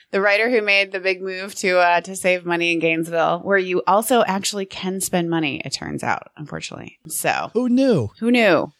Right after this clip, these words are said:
Speaker 1: Damn it.
Speaker 2: You have, like, a magnet, though. If there's a place to spend money in Gainesville, you'll go right there, won't you?
Speaker 1: Oh, I will find those fifteen dollar cocktails, and I will drink them.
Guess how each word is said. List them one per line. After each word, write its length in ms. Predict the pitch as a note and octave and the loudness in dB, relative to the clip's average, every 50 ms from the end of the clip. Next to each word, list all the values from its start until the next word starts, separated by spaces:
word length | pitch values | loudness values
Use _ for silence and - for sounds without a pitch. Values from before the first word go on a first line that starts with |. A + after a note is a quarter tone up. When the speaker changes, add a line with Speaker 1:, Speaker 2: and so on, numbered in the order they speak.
| _ _ _ _ - | _ _ _ _ -14
Speaker 1:
Damn 140 | - - - - | -12 -10 -8 -6
it. 100 | E3 E3 | -2 2
Speaker 2:
You 140 | G#3+ B3 A3+ | 4 4 4
have, 180 | A3+ G#3+ F3+ | 4 4 2
like, 240 | E3+ F3+ E3+ D#3+ - | 2 2 2 2 0
a 60 | E3 | -2
magnet, 580 | C#3 D3 D3 E3 F3+ F3+ F3+ D3 C#3 B2 A2+ - | -2 2 2 4 4 4 2 0 -2 -4 -4 -2
though. 160 | - A#2+ G#2+ | 0 0 0
If 100 | G#2 - | 0 0
there's 200 | - D3+ C3+ A#2+ | 2 2 2 2
a 40 | C#3 | 0
place 340 | - - E3 E3+ E3+ D3 - | 0 2 4 4 4 4 2
to 120 | - D#3+ | 0 -2
spend 380 | - - - D#3+ D3 C#3+ C3+ C#3 | -2 0 2 2 2 4 4 2
money 400 | D3 D3 C3+ A#2 G#2+ G#2 G#2+ - - - - _ _ - | 2 2 2 2 0 0 -2 -4 -6 -16 -20 _ _ -4
in 180 | C#3+ C3+ C3+ B2 | 0 2 2 2
Gainesville, 560 | B2 C3+ A#2+ A#2 A#2+ A2 A#2 C3 B2+ A#2+ C3 | 2 2 2 2 0 0 0 2 2 2 2
you'll 160 | B2+ C#3+ E3 | 4 4 2
go 160 | D3+ D#3 F#3 | 4 4 2
right 240 | F3 E3 F3 F3+ F3 | 4 4 4 2 2
there, 180 | - - B3 F3+ | 2 2 2 2
won't 240 | B2+ B2 C3 D#3 E3 | 2 2 0 0 2
you? 200 | G3+ A3+ B3 - _ _ _ _ - - - - - - - | 0 0 0 -2 _ _ _ _ -20 -20 -18 -16 -14 -10 -4
Speaker 1:
Oh, 140 | - G#3+ G3+ | 2 4 4
I 100 | G#3+ C4 | 6 4
will 160 | D4+ C#4+ C4+ | 4 2 0
find 300 | C4+ - G3+ G#3+ G#3 F#3+ | 2 2 0 2 0 -2
those 220 | F3 E3+ D#3+ - - | -2 -2 -2 -2 -4
fifteen 280 | E3+ - - - D#3 | -8 -6 -4 -2 0
dollar 220 | D3+ D3+ D3+ D3 C#3+ | 2 2 2 2 0
cocktails, 640 | - - D3+ - - - C3+ G2 F#2+ C2+ - - - | -2 -6 -10 -10 -8 -6 -4 -2 -2 -4 -6 -8 -8
and 120 | - - - | -6 -4 -4
I 100 | - - - | -4 -4 -4
will 80 | - | -4
drink 240 | - F#3+ F#3+ E3+ - | -6 -4 -4 -4 -4
them. 240 | - F3 E3+ D#3+ - | -4 -4 -4 -4 -8